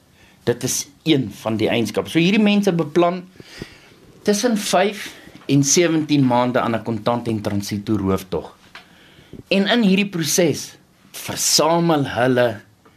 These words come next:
inligting en beplan hulle om met die kleinste risiko die meeste geld in die hande te kry. En in hierdie proses van beplanning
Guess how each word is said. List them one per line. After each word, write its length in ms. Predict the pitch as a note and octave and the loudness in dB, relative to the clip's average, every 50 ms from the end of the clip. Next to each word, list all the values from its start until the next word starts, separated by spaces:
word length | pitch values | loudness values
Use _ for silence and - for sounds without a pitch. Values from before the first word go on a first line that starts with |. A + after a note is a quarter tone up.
| _ _ _ _ | _ _ _ _
inligting 720 | - E3 D#3+ C#3+ B2+ B2+ - - - - A2 A2 A2 G2+ G2+ - - _ _ _ _ _ - - _ _ | 0 2 4 4 2 2 0 -4 -8 -8 -6 -4 -4 -6 -6 -8 -16 _ _ _ _ _ -20 -20 _ _
en 300 | - B2 B2+ B2 A#2+ G#2 | -2 2 2 2 2 2
beplan 520 | G#2 B2+ A2 - - D#3+ D3+ D#3 D3 C3 B2 | 2 0 0 0 0 0 2 2 2 0 -4
hulle 340 | A2 A2 G#2+ A2+ G#2 G2+ G#2 - - - _ _ - - - _ _ _ _ | -4 -4 0 0 0 0 -2 -8 -18 -20 _ _ -20 -20 -20 _ _ _ _
om 160 | B2+ B2+ B2 | -2 0 0
met 140 | A#2+ A#2 A2 | -2 -4 -6
die 140 | A2 G#2 - | -6 -8 -4
kleinste 520 | - D#3+ D3+ F3+ F3+ D3+ C#3+ - - C#3 | -2 0 2 2 2 0 -2 0 0 0
risiko 580 | B2 A2 A2 A2 A2 - A2 G2+ - G#2+ G2+ G2 - - _ _ _ _ _ | 0 0 -4 -6 -4 -6 -6 -4 -4 -6 -6 -6 -8 -14 _ _ _ _ _
die 200 | - G2 G#2 G#2 | -16 -12 -4 0
meeste 360 | A2 A#2+ B2 A#2+ - - A2+ | 2 2 2 0 0 -4 -4
geld 520 | - - - - C#3+ B2+ A#2 G2 - - _ _ _ _ _ - - - - - - _ _ | -4 -4 -2 0 0 0 0 -4 -8 -18 _ _ _ _ _ -20 -20 -20 -20 -20 -20 _ _
in 120 | - F2 F#2+ | -10 -8 -8
die 100 | F#2 F2+ | -6 -4
hande 300 | F#2+ G#2 A#2+ B2 A#2+ G#2 | -4 -2 0 0 -2 -2
te 120 | G#2+ G2 | -4 -8
kry. 340 | F#2+ - G2+ F#2+ F#2 E2 - - _ _ - _ _ _ _ _ _ _ _ _ - - | -6 -6 -4 -4 -4 -6 -10 -14 _ _ -20 _ _ _ _ _ _ _ _ _ -10 -6
En 240 | F#3+ F#3+ F#3+ - - | -6 -6 -4 -4 0
in 120 | G#3+ G3+ | 2 4
hierdie 260 | F3 F3+ F#3+ A3+ G3+ | 4 4 4 2 -2
proses 500 | - G3+ G3 - - - G#3+ G#3+ G3+ - | -4 -6 -6 -4 0 0 0 0 -2 -4
van 220 | - F3 E3 D#3+ D3 | -2 -2 0 0 0
beplanning 580 | C#3+ C#3+ - E3 F3+ E3+ D#3 D3+ D3+ C3+ C#3 | -2 -4 -2 -2 0 0 0 0 -2 -2 -4